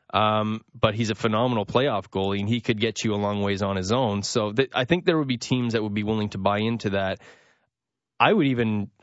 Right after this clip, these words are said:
I would even put Doughty potentially on the table if, if you could get back what, you know, a big, big haul, which I think you might be able to,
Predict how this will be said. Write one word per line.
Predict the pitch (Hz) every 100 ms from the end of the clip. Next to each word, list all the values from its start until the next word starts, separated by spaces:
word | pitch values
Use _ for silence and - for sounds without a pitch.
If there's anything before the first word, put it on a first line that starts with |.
| -
I | 156
would | 196
even | 143 123
put | 110
Doughty | 107 110 104
potentially | 104 95 - 92
on | 92
the | 92
table | - 95 90 -
if, | - 107 - -
if | - -
you | 104
could | 101
get | 104 -
back | 101 98
what, | 101 98 - -
you | 117
know, | 104 95
a | 101
big, | 95 113 113 107
big | 113 107
haul, | 95 101 104 95
which | 95 -
I | 95
think | - 123
you | 143
might | 107 101 98
be | 98
able | 107 110 104
to, | - 92 90